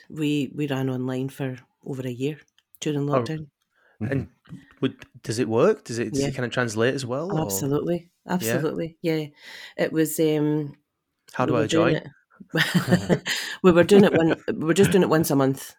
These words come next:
Speaker 1: and, um, we were doing it, what night were we doing it, Roy? Was it a
Speaker 3: I think it was still a
Speaker 1: was
Speaker 3: Tuesday
Speaker 1: it?
Speaker 3: night,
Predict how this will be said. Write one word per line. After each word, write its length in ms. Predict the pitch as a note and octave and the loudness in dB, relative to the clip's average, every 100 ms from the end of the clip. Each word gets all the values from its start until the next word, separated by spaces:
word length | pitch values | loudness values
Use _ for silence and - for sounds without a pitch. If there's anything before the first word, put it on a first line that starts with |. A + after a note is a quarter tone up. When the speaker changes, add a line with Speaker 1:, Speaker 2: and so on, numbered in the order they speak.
| _ _ _ | _ _ _
Speaker 1:
and, 420 | C#3 C3+ C3 C3 C3 - - - | 0 2 2 0 -2 -6 -4 -2
um, 580 | C#3 C3+ C3 C3 C#3 - _ _ _ _ - - - | 2 2 2 0 -2 -8 _ _ _ _ -20 -20 -12
we 80 | B3+ | -8
were 80 | A3+ | -6
doing 220 | A3+ D4+ | -2 -2
it, 200 | D4+ - _ _ _ - | -2 -8 _ _ _ -14
what 120 | - - | -10 -6
night 220 | E3+ C#3+ | -4 -4
were 80 | A3 | -4
we 120 | G3+ | -2
doing 200 | F3+ E3 | -2 -2
it, 100 | A3 | -2
Roy? 160 | B3+ B3+ | -4 -4
Was 140 | B3 - | -6 -8
it 80 | |
a 160 | G3+ G3 _ _ _ _ _ _ _ _ _ _ _ _ _ _ _ _ _ - | -8 -8 _ _ _ _ _ _ _ _ _ _ _ _ _ _ _ _ _ -12
Speaker 3:
I 120 | - | -8
think 180 | D3+ F#3+ | -6 -6
it 40 | D#2 | -6
was 100 | - | -6
still 180 | F#2 | -4
a 40 | F3 | -4
Speaker 1:
was 100 | G3+ | -4
Speaker 3:
Tuesday 180 | F#2 - | -6 -6
Speaker 1:
it? 60 | |
Speaker 3:
night, 240 | A#2 G3 | -6 -6